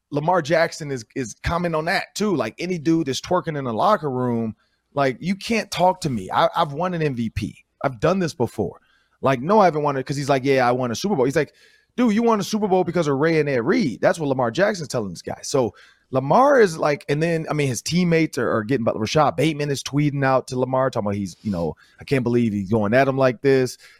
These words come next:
Uh, he's killing this dude." Um, you know, it, it, people are jumping on Lamar's train saying, "Hey, who is this guy to be talking about Lamar?" So Lamar has supporters as well, even current players, 'cause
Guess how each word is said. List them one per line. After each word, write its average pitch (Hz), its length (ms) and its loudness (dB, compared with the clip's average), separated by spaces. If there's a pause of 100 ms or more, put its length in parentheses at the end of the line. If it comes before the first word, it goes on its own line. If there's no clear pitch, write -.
Uh, - 60 -10
he's - 160 -10
killing 156 320 2
this 135 160 -4
dude." 135 500 2 (380)
Um, 95 400 -2
you 143 100 0
know, 120 140 4
it, 127 200 2
it, - 260 -2
people 156 260 0
are 120 160 2
jumping 135 280 0
on 123 100 -2
Lamar's 117 440 2 (320)
train 139 520 0
saying, 113 240 0
"Hey, 135 360 2 (320)
who 143 140 4
is 139 80 4
this 131 120 -4
guy 135 180 4
to 127 80 0
be 113 80 -6
talking 127 280 0
about 110 200 0
Lamar?" 131 420 2
So 135 120 -4
Lamar 175 380 2
has 202 140 -2
supporters 175 920 0
as 107 120 -2
well, 156 360 4
even 185 320 -2 (320)
current 240 380 2
players, 127 320 -2
'cause 135 180 -4